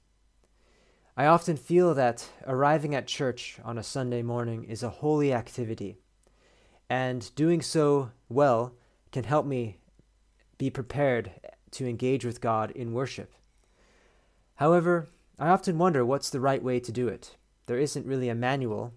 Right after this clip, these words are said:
uh, that I've found that tells me what to do. Depending on the church, I'm often greeted by people at the door and given books for the service. Once I find my seat,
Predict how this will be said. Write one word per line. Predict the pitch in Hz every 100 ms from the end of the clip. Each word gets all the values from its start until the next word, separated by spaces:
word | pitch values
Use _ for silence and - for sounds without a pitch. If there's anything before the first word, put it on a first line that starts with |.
| _
uh, | 90 101
that | 117
I've | 117 123
found | - 101 101 107 -
that | - -
tells | 135 123 113
me |
what | 104 107
to | -
do. | 120 139 101 _ _ _ _ _ _ _ _ _ _ _
Depending | 131 147 156 151
on | 135
the | 123
church, | - 151 185 - - _ _ _ _ _
I'm | - 127 135
often | 143 - 143 120
greeted | 135 139 - 123
by | 117
people | 123 147 127
at | 117
the | 120
door | 110 143 143 143 139 _ _ -
and | 117
given | 131 131 120
books | 156 135 - - -
for | - 127
the | 120
service. | 120 - 170 110 - - - _ _ _ _ _ _ _
Once | - 131 131
I | 127
find | 139 131
my | 120
seat, | 113 - 170 175 -